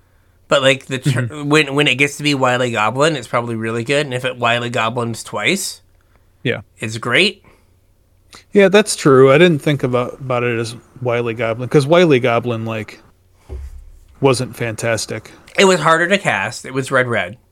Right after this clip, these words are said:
Speaker 2: Yeah.
Speaker 1: And only a one one, but it always gave you the treasure.
Speaker 2: Yeah.
Speaker 1: But, like, you could, like, somehow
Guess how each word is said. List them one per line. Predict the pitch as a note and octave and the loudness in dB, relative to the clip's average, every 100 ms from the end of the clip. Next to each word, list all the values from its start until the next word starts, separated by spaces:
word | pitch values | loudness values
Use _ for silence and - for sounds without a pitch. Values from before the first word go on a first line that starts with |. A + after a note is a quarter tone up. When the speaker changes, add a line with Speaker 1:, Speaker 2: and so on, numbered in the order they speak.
| _ | _
Speaker 2:
Yeah. | B2+ A2+ | -2 0
Speaker 1:
And | B2+ C3 | 2 2
only | C3 D3 | 4 2
a | D3 | 4
one | C#3 B2+ | 2 2
one, | G#2+ G#2 | -2 -4
but | B2 | -4
it | B2 | -4
always | C3+ C3 C3 B2 | 0 0 2 -2
gave | A2+ G#2+ | -6 -8
you | G#2+ | -10
the | G2+ | -10
treasure. | G2+ F#2+ F#2+ G2+ _ _ _ _ _ _ _ | -10 -10 -14 -20 _ _ _ _ _ _ _
Speaker 2:
Yeah. | A#2 A#2 A2 _ _ _ | -8 -8 -10 _ _ _
Speaker 1:
But, | G#3+ F#3 D3 - _ _ _ _ - | 4 4 4 -2 _ _ _ _ -2
like, | C3+ B2+ B2+ | 0 0 -2
you | C#3 C3+ | -6 -2
could, | C#3+ C3 | -2 2
like, | C3 B2 A#2+ - _ _ _ _ _ _ _ _ _ _ _ _ _ _ | 2 2 0 -8 _ _ _ _ _ _ _ _ _ _ _ _ _ _
somehow | - - D#3+ D#3 D3 C#3 C#3 C3 B2 B2 | -14 -2 0 2 2 4 6 6 4 0